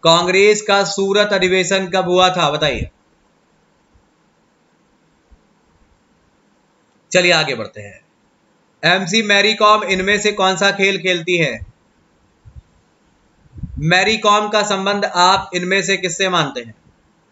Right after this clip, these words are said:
चलिए, मैरी कॉम का संबंध आप बॉक्सिंग से मानते हैं, याद रखिए।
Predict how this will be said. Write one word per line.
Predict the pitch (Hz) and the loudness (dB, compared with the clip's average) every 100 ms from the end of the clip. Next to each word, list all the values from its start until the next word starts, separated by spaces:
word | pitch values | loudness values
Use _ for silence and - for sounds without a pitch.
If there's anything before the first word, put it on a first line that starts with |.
| _ _ _ _ _ _ _ _ _ - - - _ _ _ _ _ _ _ _ _ - _ _ _ _ _ _ _ | _ _ _ _ _ _ _ _ _ -20 -20 -20 _ _ _ _ _ _ _ _ _ -20 _ _ _ _ _ _ _
चलिए, | 180 190 | 0 2
मैरी | 185 185 208 | 4 2 2
कॉम | 208 196 196 | 0 -2 0
का | 202 | -2
संबंध | 185 180 180 185 | -2 -2 0 -2
आप | 180 165 175 180 | 0 2 2 2
बॉक्सिंग | 151 151 156 - 185 | 0 0 0 -4 -6
से | 175 165 | -4 -4
मानते | 139 135 151 | -4 -6 -6
हैं, | |
याद | 143 117 | -4 -6
रखिए। | 107 - | -10 -18